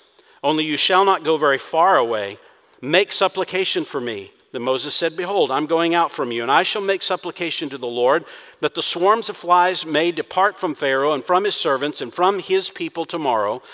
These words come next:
Only do not let Pharaoh deal deceitfully again." Called him on his lie, didn't he?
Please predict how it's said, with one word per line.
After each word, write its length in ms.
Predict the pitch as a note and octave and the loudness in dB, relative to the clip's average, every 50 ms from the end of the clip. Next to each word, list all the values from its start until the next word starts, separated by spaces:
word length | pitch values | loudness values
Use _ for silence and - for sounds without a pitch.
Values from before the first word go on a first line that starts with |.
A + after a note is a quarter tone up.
| - - - | -20 -6 0
Only 240 | E3+ E3+ F3 F3 E3+ | 0 2 2 2 0
do 240 | C#3+ - F#3 G#3 A3+ | 0 -2 -4 0 4
not 240 | A3 A3 A3 D3+ | 4 4 4 4
let 260 | F3 F#3 F#3+ G3 F#3+ - | 2 2 2 2 0 -2
Pharaoh 360 | - G3+ F#3+ F#3+ F#3+ F#3+ F3+ | -2 0 2 4 4 2 2
deal 340 | D3+ C#3+ F3+ F#3 F#3+ F#3+ F#3 | 0 0 2 2 2 2 2
deceitfully 920 | D#3 F3+ F3 - - - A#3 G3 - - - E3+ C#3+ A#2+ A2 G2 F2+ - _ _ | 0 -2 -2 0 -2 -2 -4 -6 -10 -6 -4 -2 -2 0 -2 -4 -6 -10 _ _
again." 540 | - D3+ B2+ A#2 C3+ C3 A#2 G2 F2+ F2+ - - _ _ _ _ _ _ _ _ _ | -8 -8 -4 -2 -2 -2 -2 -2 -6 -12 -18 -20 _ _ _ _ _ _ _ _ _
Called 200 | - D3+ C#3+ C#3 | 0 0 0 0
him 120 | B2+ B2+ | 0 -2
on 100 | B2+ A#2+ | -2 -2
his 160 | A2+ A2 G2+ | -4 -6 -6
lie, 360 | C#3+ C3+ B2+ A#2+ G2+ - - - - - _ _ _ - | -2 0 0 2 0 0 -4 -10 -20 -20 _ _ _ -10
didn't 200 | B2 A2 F#2+ F#2+ | -10 -10 -10 -12
he? 100 | E2+ | -20